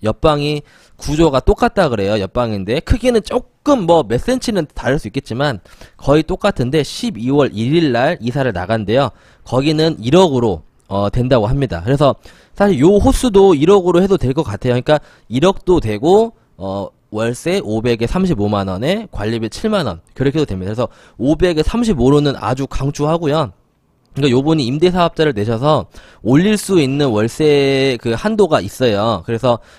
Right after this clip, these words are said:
그것 때문에 오백에 삼십오로 올리는 거고, 어, 여러분들 신축급 지상층 요 크기가 오백에 삼십오면 아주 괜찮죠.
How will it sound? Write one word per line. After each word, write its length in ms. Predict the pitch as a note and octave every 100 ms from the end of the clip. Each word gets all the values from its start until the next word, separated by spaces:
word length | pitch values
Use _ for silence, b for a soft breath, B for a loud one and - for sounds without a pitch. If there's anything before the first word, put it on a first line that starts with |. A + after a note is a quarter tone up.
| -
그것 340 | C#3 E3+ G3
때문에 560 | F3 D#3 C#3+ C#3+ E3+ G3
오백에 280 | G#2+ B2 C3
삼십오로 460 | C3 F#3+ F3+ A#2+ A2+
올리는 260 | G#2 A#2+ A2
거고, 380 | G2 A#2+ C3 b b b -
어, 180 | G2 G#2 -
여러분들 420 | A#2+ C3+ C3+ A#2
신축급 540 | - A#3 - - F#3
지상층 480 | - G#2+ C3 C3+ A#2+
요 100 | G2
크기가 500 | - C#3+ B2 A2 C#3
오백에 380 | G#2 A2 A#2+ A#2
삼십오면 760 | D#3 D#3+ C3+ F#2+ G#2 C3+ E3+ -
아주 320 | - - D3
괜찮죠. 640 | D3 G2+ A#2+ A#2 - G2